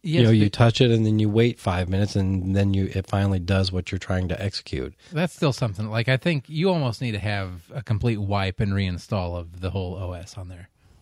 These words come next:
Speaker 2: Like, there's something that the person that had it before you or someone else has installed that's just slowing things down.
Speaker 1: I've, I've been through, <clears throat> I, I've watched YouTube videos from Horizon. I've watched YouTube videos from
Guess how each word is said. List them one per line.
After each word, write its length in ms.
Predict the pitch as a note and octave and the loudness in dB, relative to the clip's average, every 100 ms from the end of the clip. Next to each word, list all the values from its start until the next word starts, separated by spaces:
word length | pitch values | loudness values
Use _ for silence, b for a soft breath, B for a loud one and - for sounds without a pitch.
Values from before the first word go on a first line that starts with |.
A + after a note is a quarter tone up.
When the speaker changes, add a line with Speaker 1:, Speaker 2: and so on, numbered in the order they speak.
| _ _ _ _ _ | _ _ _ _ _
Speaker 2:
Like, 140 | C#3 C3 | -2 2
there's 240 | D#3+ B2+ | 2 2
something 540 | - D#3 - C3+ A#2+ | 2 2 2 0 2
that 200 | A2 G#2+ | 0 -2
the 80 | A2 | -2
person 300 | G#2+ B2 G#2+ | 0 2 2
that 60 | G#2 | 0
had 160 | A2 | 0
it 40 | G#2 | 0
before 300 | F#2 B2+ A2+ | -4 0 2
you 180 | G#2 G2 | 2 0
or 80 | |
someone 840 | F#2 - B2 A2 G#2 G2 F#2+ F#2 F#2 | -2 0 0 2 0 -2 -4 -6 -6
else 440 | - A2+ E2+ - | -4 -6 -6 -8
has 220 | - G2+ F2+ | -4 -4 -2
installed 600 | F#2+ F2+ - B2 G#2+ G2 | -4 -4 0 2 2 0
that's 160 | F#2 | -6
just 220 | - G2+ - | -6 -8 -4
slowing 360 | A#2+ G2+ F#2+ F2 | 0 0 0 -4
things 240 | F2+ E2+ | -6 -6
down. 260 | F#2 F2+ F#2+ - | -10 -14 -18 -8
Speaker 1:
I've, 360 | G2 F2 F2 - | -4 -4 -6 -12
I've 240 | - F#2+ F#2+ | -6 -4 2
been 220 | G#2 F#2+ | 2 2
through, 420 | - F#2+ F2+ E2+ - | 0 0 0 -4 -6
<clears throat> 140 | D#3+ A2 | -6 -4
I, 120 | G2 - | -6 -2
I've 160 | F#2+ | -2
watched 360 | F2+ F#2 F#2+ - | 0 -2 -2 -2
YouTube 340 | G#2 G#2 A#2+ | -2 0 0
videos 480 | G#2+ A2 A2 A2 A2 | 2 2 4 4 2
from 220 | - F2 | 0 -4
Horizon. 520 | E2 G2 G2+ G2+ G2 F#2+ | -2 -2 0 0 -2 -2
I've 160 | F2 | -4
watched 260 | F2 E2+ - | -4 -6 -6
YouTube 340 | F2 - F#2 | -8 -6 -8
videos 360 | F#2 F2+ F2+ F2 | -4 -2 -2 -4
from 260 | - E2+ | -4 -6